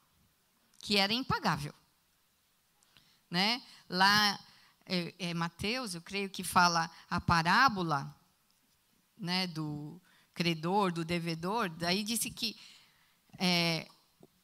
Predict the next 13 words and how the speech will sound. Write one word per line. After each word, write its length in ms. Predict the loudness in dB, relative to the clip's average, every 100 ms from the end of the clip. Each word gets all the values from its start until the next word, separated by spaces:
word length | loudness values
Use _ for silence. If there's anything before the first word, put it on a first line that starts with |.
| _ _
a 140 | 2 2
dívida 600 | 8 8 8 4 2 2
do, 380 | 0 0 -2
do 240 | 0 0 4
homem 600 | 6 6 6 0 -2 -8 -14 _
era 180 | -6 -4
uma 200 | 0 0
dívida 520 | 0 0 0 -2 -4 -4
que 180 | -2
nem 160 | 2 2
que 100 | 2
ele 160 | -4 -4
trabalhasse 840 | -4 0 0 2 0 2 0